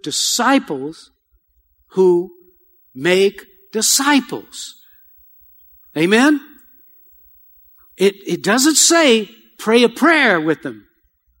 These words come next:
It doesn't say, "Just pray this, the salvation prayer with them." Okay, pray this prayer,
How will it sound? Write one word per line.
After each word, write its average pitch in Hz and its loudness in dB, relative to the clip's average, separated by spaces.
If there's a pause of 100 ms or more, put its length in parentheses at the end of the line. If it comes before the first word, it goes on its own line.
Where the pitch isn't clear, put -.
(1200)
It - -20
doesn't 240 0
say, 320 4
"Just - -6
pray 269 2
this, - 0 (600)
the 165 -6
salvation 247 2
prayer 277 0
with 160 -2
them." 127 -12 (1300)
Okay, 147 -4
pray 175 2
this 254 2
prayer, 160 -4